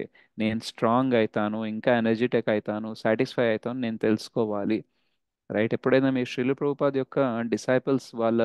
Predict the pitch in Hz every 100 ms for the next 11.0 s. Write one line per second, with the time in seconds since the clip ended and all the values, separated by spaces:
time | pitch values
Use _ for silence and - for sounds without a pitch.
0 | 110 113 110 120 113 127 127 131 123 -
1 | 117 120 120 - - 113 117 127 120 110
2 | - 110 107 - 110 110 - 113 110 110
3 | 113 120 - 117 117 113 110 104 113 104
4 | 113 113 120 113 113 110 104 - 117 104
5 | 92 - _ _ _ _ _ _ _ _
6 | _ 120 113 - 127 117 110 110 117 -
7 | - - - 113 110 120 117 113 104 98
8 | - 120 _ - - 113 117 135 120 123
9 | 120 120 113 113 107 104 - 107 98 -
10 | _ - 104 117 - _ _ _ - -